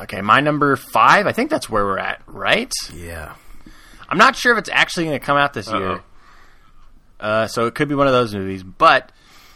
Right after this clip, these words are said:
Speaker 1: it is the upcoming Richard Linklater film. That's what I'm talking about. And it's set in the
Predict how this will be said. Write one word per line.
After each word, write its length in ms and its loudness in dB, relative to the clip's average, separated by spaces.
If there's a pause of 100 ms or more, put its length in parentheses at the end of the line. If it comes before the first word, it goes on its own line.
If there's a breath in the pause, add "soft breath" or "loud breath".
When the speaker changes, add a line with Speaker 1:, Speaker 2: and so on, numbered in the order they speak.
(240 soft breath)
Speaker 1:
it 160 -8
is 440 -6
the 400 -4
upcoming 600 -4
Richard 300 -6
Linklater 600 -2
film. 580 -8
That's 300 -6
what 160 2
I'm 140 2
talking 380 2
about. 380 -6 (680)
And 260 -4
it's 240 -10
set 280 -2
in 160 -6
the 120 -6